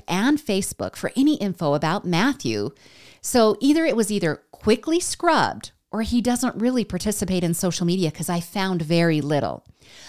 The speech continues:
But the comments on the church's Facebook page are all extremely caring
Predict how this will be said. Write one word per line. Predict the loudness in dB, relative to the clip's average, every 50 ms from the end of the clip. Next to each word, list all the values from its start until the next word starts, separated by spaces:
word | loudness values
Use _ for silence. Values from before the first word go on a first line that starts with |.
| -6 -2
But | 0 0 2 0
the | -2
comments | -4 -4 -4 -2 0 2 2 0 0 -2 -4 -8 -8 -4
on | -2 0 2 4 4
the | 2
church's | 2 0 -2 -4 -4 -2 -4 -4 -4 -2
Facebook | 0 0 0 0 -2 -4 -6 -6 -6 -6
page | -6 -4 -4 -4 -4 -6 -10 -12 -12 -16 -20 _ _ _ _ _ -2
are | 0 0 0 -2 -4
all | -4 -4 -2 -2 -2 -2 -2 -4
extremely | -6 -6 -6 -6 -6 -4 -2 -2 0 0 0 -2 -4
caring | -6 -10 -10 -4 -2 0 2 2 2 0 -2